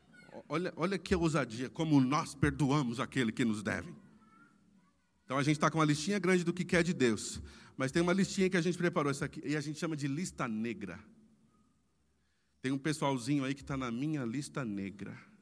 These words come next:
Como se Jesus tivesse essa listinha negra aí, dizendo que ele quer o mal de todo mundo que o ofendeu.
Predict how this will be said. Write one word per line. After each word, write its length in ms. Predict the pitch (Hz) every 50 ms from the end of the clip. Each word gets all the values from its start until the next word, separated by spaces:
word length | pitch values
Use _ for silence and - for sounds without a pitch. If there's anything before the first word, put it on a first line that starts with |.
| _ _ _ _ _ _ _ _ _ _ _ _ _ _ _ _ _ _ _ _ _ _ -
Como 120 | - 202
se 100 | 190 214
Jesus 340 | 180 196 185 160 165 214 208
tivesse 340 | 226 196 156 170 185 - 170
essa 140 | 143 165 147
listinha 320 | 147 135 - - 147 135
negra 300 | 127 131 131 127 131 127
aí, 100 | 135 147
dizendo 280 | 143 147 131 147 147 143
que 80 | 151
ele 120 | 160 147 143
quer 120 | - 156
o 80 | 147 135
mal 220 | 131 127 139 143
de 100 | 135 131
todo 240 | - 147 147 139 139
mundo 240 | 123 127 135 139 139
que 220 | - 160 156 147 - - - - - _ _ _ _ -
o 160 | 160 156 156
ofendeu. 640 | 151 151 - 156 156 151 147 135 117 117 110 101 -